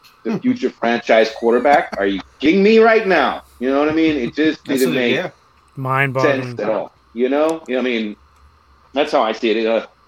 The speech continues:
Speaker 1: another problem is, it, it's, is it either, I mean, 'cause it didn't look like it for me with Brandon when he was out there trying to snag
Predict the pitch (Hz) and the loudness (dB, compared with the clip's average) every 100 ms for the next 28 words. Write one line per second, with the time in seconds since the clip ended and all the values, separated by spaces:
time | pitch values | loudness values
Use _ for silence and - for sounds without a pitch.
0 | - 143 202 220 196 180 175 170 127 143 | -6 0 0 2 2 2 2 -4 -2 0
1 | 135 - _ _ _ _ _ _ - _ | 0 -4 _ _ _ _ _ _ -20 _
2 | _ _ _ 143 135 139 139 - 165 147 | _ _ _ -10 -6 -4 -6 -6 -2 0
3 | 151 151 175 208 185 170 131 113 - _ | 0 -2 0 2 4 4 4 2 -4 _
4 | _ _ _ _ _ _ - 151 170 151 | _ _ _ _ _ _ -6 -2 -2 -2
5 | 123 170 247 160 160 226 127 120 110 - | 0 0 2 0 0 0 2 0 0 -6
6 | 120 127 120 113 98 113 127 120 113 113 | -4 -2 -2 -2 -4 -2 -2 -2 -4 -6
7 | 120 117 113 120 - 113 - 110 104 120 | -4 -4 -2 -4 -2 -6 -6 -8 -8 -6
8 | 113 104 | -4 -4